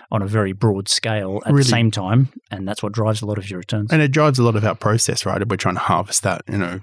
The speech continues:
Speaker 2: where we spend our time is we're specifically looking for those psychological mispricings, let's say.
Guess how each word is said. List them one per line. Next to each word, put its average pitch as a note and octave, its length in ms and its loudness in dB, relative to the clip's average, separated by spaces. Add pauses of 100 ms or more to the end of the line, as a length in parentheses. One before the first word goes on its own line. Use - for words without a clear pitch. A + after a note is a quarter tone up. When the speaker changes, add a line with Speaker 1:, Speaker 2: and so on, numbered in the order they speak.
Speaker 2:
where A2 320 0
we G#2+ 160 -4 (200)
spend G#2+ 320 2
our F#2+ 120 2
time G2 340 2
is F2+ 120 -2
we're F2 120 -4 (120)
specifically - 600 -2
looking G2+ 360 -8
for G2+ 320 -8 (500)
those - 420 0 (320)
psychological A2 800 -2 (240)
mispricings, A#2 640 0
let's - 160 -6
say. A2+ 140 0